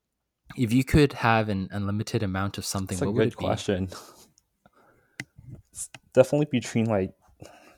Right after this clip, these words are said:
Speaker 2: time and money. I guess
Speaker 1: Mm-hmm.
Speaker 2: money can, you, you can do things faster, but money, with, with time, you can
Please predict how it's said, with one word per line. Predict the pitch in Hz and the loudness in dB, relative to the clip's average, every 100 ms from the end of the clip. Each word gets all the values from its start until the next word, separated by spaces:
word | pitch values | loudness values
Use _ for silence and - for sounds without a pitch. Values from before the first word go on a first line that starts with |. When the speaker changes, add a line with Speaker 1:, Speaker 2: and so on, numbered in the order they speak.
| - - | -18 -12
Speaker 2:
time | - 101 104 104 104 | -6 0 2 2 -2
and | 98 95 | -2 -4
money. | 90 90 110 135 160 - _ _ _ _ _ _ - - _ _ _ _ _ _ _ _ _ _ _ _ | -2 0 2 0 -2 -8 _ _ _ _ _ _ -20 -20 _ _ _ _ _ _ _ _ _ _ _ _
I | 113 | 0
guess | 110 113 | 0 2
Speaker 1:
Mm-hmm. | |
Speaker 2:
money | 110 113 120 | 4 4 2
can, | 120 123 113 104 _ _ | 0 2 2 -2 _ _
you, | 127 123 | 2 2
you | - 117 | 2 -2
can | - 123 | 2 0
do | 107 113 | 2 0
things | - 104 95 | 0 -4 -4
faster, | - - 110 - | -2 -2 0 0
but | 139 113 - | 2 2 2
money, | 98 101 104 - | 0 0 -4 0
with, | 107 101 - _ _ _ _ _ - | 2 2 -4 _ _ _ _ _ -6
with | 104 - - | -6 -8 -8
time, | - 104 107 104 | 0 2 4 2
you | |
can | 101 104 95 90 | -2 -2 -2 -4